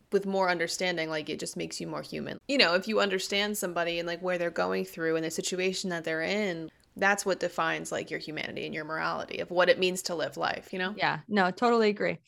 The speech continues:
Speaker 1: Oh, that was a
Speaker 2: Totally
Speaker 1: nice one.
Speaker 2: agree. Right? I thought that was a little cutie patootie.
Speaker 1: I do have a funny note for our last episode wrap up.
Speaker 2: Eternal
Speaker 1: Re-
Speaker 2: Sunshine?
Speaker 1: Eternal Sunshine, episode four.
Speaker 2: Okay.
Speaker 1: <laughs>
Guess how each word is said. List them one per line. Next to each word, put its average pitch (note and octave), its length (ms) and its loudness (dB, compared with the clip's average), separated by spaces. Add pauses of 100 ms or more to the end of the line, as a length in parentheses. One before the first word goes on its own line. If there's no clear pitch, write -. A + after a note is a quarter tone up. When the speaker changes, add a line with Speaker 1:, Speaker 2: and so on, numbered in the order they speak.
(240)
Speaker 1:
Oh, G#3+ 40 -8
that F3+ 80 -8
was A3+ 100 -6
a B3+ 40 -2
Speaker 2:
Totally F4+ 180 6
Speaker 1:
nice F4 80 4
one. F4 100 2
Speaker 2:
agree. A3 180 -2 (140)
Right? D#4 200 8
I C5+ 160 4 (160)
thought A#4+ 120 0
that A#4 80 2
was A#4 140 0
a A#4 40 0
little A4+ 140 2
cutie C4 240 2
patootie. A3+ 400 2 (420)
Speaker 1:
I A3+ 100 8
do C4+ 180 4
have D#4 120 2
a C4+ 60 6
funny G#3+ 300 0
note F3 260 -2
for E3 540 -2 (160)
our F3+ 100 0
last E3+ 340 -4
episode - 600 -6
wrap - 240 -4
up. - 260 -8 (500)
Speaker 2:
Eternal G#3+ 300 4
Speaker 1:
Re- G3+ 80 6
Speaker 2:
Sunshine? B3+ 420 4 (220)
Speaker 1:
Eternal G3+ 320 2
Sunshine, D#3+ 600 -2
episode E3+ 380 -4
four. D3+ 340 -4 (220)
Speaker 2:
Okay. G#3+ 340 2
Speaker 1:
<laughs> - 60 -20